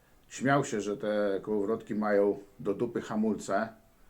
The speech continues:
e, że to okazuje się pod rybą, że ten koło-, że po prostu ten hamulec jest zły, zacina się tego.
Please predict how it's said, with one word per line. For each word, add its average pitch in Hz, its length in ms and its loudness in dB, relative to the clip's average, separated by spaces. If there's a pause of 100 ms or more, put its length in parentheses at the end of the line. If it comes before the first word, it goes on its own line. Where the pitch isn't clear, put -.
(640)
e, 95 800 -4
że 98 160 -4
to 107 160 -2
okazuje 101 500 -2
się 101 140 -4
pod 95 240 -4
rybą, 104 420 2
że 92 400 0
ten 90 180 -8
koło-, 95 360 0
że 95 340 -2 (420)
po 87 100 -6
prostu 101 420 -4
ten 98 160 -2
hamulec 95 640 -4
jest 95 400 0 (680)
zły, 113 520 2
zacina 101 500 -6
się 82 180 -10
tego. 71 300 -10